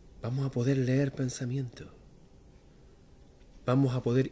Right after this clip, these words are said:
implantar pensamientos y sentimientos. Leer las mentes. Implantar sentimientos y pensamientos. Y lo dijo feliz, extasiado. Ese video recorrió el mundo.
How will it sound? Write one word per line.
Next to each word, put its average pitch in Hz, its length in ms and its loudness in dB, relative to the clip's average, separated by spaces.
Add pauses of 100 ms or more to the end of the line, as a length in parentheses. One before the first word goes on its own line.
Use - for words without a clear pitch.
(140)
implantar 151 880 -4
pensamientos 113 840 -4
y 101 80 -6
sentimientos. 120 760 -4 (1200)
Leer 104 460 0
las 123 200 -4
mentes. 120 440 -6 (1400)
Implantar 117 560 -2
sentimientos 110 800 -6
y 123 80 -4
pensamientos. 110 680 -12 (760)
Y - 60 -4
lo 135 80 6
dijo 196 200 2
feliz, 226 600 -4
extasiado. - 680 -4 (2250)
Ese - 220 -2
video 123 300 6
recorrió 113 360 -2
el 123 60 2
mundo. 120 520 -2